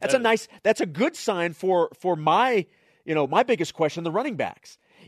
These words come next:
Speaker 1: Because with a strong offensive line, that will help a running back core that's still trying to find its way.
Speaker 2: If the defense is going to carry this team, which I think that they will, especially when you're like, who's,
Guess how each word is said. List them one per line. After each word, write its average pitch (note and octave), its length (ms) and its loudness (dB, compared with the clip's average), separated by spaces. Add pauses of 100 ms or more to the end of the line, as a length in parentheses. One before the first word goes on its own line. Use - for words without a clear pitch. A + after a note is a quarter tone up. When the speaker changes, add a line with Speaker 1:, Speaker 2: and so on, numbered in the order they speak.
(160)
Speaker 1:
Because F#3+ 300 0
with F#3+ 120 2
a F3 80 4
strong C#4 420 0
offensive G#3 440 0
line, A#3+ 200 -4
that G#3 180 4
will A3 160 -2
help F#3+ 460 2 (680)
a F#3 120 4
running G3+ 360 -2
back F3 220 0
core G#3 520 0
that's D3+ 220 -4
still A3 220 0
trying F#3+ 280 -8
to D3+ 80 -8
find D3+ 260 -6
its - 160 -12
way. F#3 320 -8 (380)
Speaker 2:
If E3 160 -10
the F#3+ 80 -4
defense A#3 560 -4
is D#3 100 -12
going D#3+ 220 -4
to C3 60 -8
carry C#3 300 -6
this A#2+ 220 -14
team, A#2+ 400 -14 (160)
which B2 220 -12
I A#2+ 80 -2
think - 380 -8
that C3 180 -8
they A2+ 140 -4
will, F#2+ 360 -10 (320)
especially C3 480 -6
when A#2+ 180 -8
you're A#2 140 -8
like, G2+ 280 -10
who's, B2 360 -10